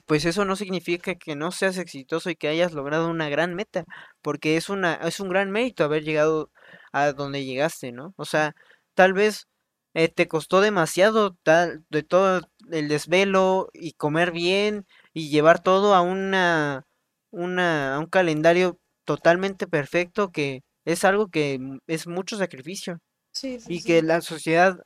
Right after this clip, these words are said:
Speaker 1: eh, pues dice, "No, pues es que, pues el segu-, el segundo lugar es el,
Speaker 2: No
Speaker 1: es
Speaker 2: nos
Speaker 1: la primera
Speaker 2: importa.
Speaker 1: persona en perder", ¿no?
Speaker 2: Ajá.
Speaker 1: Y no, no, no se puede,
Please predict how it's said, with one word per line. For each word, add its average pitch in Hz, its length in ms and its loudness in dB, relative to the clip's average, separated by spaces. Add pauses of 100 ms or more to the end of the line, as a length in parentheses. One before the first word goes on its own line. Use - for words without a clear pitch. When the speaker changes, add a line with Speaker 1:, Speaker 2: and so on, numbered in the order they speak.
(140)
Speaker 1:
eh, 143 540 -4 (240)
pues 156 200 0
dice, 170 260 -4
"No, 226 140 0
pues 185 200 -6
es 180 100 -8
que, 170 320 -2 (640)
pues 156 200 -2
el 170 100 0
segu-, 165 420 0
el 151 140 0
segundo 185 380 0
lugar 165 300 6
es 180 160 0
el, 143 480 -2
Speaker 2:
No 269 200 -6
Speaker 1:
es 175 120 2
Speaker 2:
nos - 20 0
Speaker 1:
la 190 100 10
primera 175 300 2
Speaker 2:
importa. - 40 -4
Speaker 1:
persona 180 380 0
en 175 100 -6
perder", 151 400 0 (220)
¿no? 147 220 -10 (100)
Speaker 2:
Ajá. 233 320 -12 (680)
Speaker 1:
Y 160 100 -6
no, 165 160 -4
no, 160 200 -2
no 156 140 -4
se 160 140 -10
puede, 165 380 -4